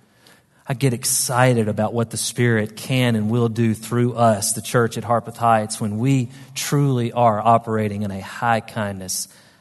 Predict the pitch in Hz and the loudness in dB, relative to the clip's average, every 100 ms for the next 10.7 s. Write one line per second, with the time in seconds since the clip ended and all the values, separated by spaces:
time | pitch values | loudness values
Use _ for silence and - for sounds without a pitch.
0 | _ - - 120 113 - 101 101 98 - | _ -14 -6 -2 -2 -4 -8 -6 -8 -10
1 | 92 90 - _ _ _ _ _ _ _ | -12 -16 -20 _ _ _ _ _ _ _
2 | _ _ _ _ _ _ _ - - - | _ _ _ _ _ _ _ -12 -10 -8
3 | 90 82 - _ _ _ _ _ _ _ | -8 -12 -20 _ _ _ _ _ _ _
4 | _ _ - 120 110 107 - 104 110 131 | _ _ -4 2 2 2 -6 -6 -4 -4
5 | - - 98 92 - _ _ _ 117 101 | -4 -8 -8 -10 -18 _ _ _ -6 -4
6 | 107 95 107 104 104 92 - - - - | -4 -6 -6 -4 -6 -8 -8 -8 -10 -14
7 | _ _ _ _ _ _ - 113 107 113 | _ _ _ _ _ _ -10 -4 0 0
8 | 110 98 95 - _ _ - 107 104 104 | 0 -2 -8 -14 _ _ -6 -6 -6 -6
9 | 117 117 113 104 - - - 110 104 104 | -2 0 -2 -4 -6 -8 -12 -12 -6 -4
10 | 104 95 - - - - | -4 -8 -12 -8 -8 -8